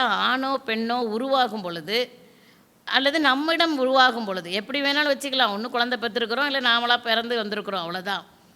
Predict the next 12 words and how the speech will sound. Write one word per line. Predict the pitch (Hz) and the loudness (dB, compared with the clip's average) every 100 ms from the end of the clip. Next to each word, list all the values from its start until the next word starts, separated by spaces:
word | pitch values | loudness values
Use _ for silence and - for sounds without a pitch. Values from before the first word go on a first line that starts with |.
| - - - - - _ | -20 -20 -20 -20 -20 _
அப்படி | - 233 254 | -2 0 2
கருவுல | 240 262 339 | 4 4 4
ஒரு | 330 285 247 | 4 4 2
குழந்தை | 247 285 320 302 | 2 2 0 0
உருவாகும் | 247 277 302 302 262 247 | 0 2 4 4 2 0
பொழுதே | 233 247 285 - | 0 2 0 2
சீரியக்க | 285 320 320 294 294 - 302 | 2 4 2 0 0 0 -2
சிறப்பு | 294 285 269 277 294 294 | 0 2 2 0 0 2
அங்கு | 262 240 247 | 2 2 0
தன்னுடைய | 247 233 254 247 247 | 2 2 4 4 4
விளைவை | 220 233 277 285 | 4 4 4 2
காட்டுதான். | 277 208 208 202 156 | 2 2 2 -4 -8